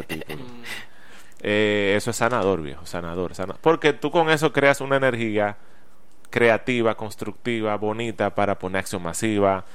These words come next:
Speaker 1: para, eh, tú ayudar a otro, eh, para sentirte diferente, para aceptar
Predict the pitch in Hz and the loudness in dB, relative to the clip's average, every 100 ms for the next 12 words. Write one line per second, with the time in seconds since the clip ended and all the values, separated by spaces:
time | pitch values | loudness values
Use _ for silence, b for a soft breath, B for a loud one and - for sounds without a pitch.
0 | B B - 101 95 92 92 - 101 98 | B B -4 0 2 2 2 0 -4 -2
1 | 95 104 101 101 98 87 98 113 101 98 | 2 2 2 2 2 4 4 4 2 -2
2 | 92 B B - 98 95 95 92 92 98 | -4 B B -10 -6 -4 -2 -2 -4 -2
3 | 98 98 95 92 90 90 - 104 92 123 | -2 0 -2 -4 -6 -8 -6 -8 -4 -6
4 | 120 107 107 101 - 98 95 95 110 113 | -6 -6 -8 -8 -10 -8 -4 0 0 -2
5 | 101 101 - 104 101 95 98 - 107 110 | -4 -4 2 4 6 4 -2 2 4 4
6 | 117 | 2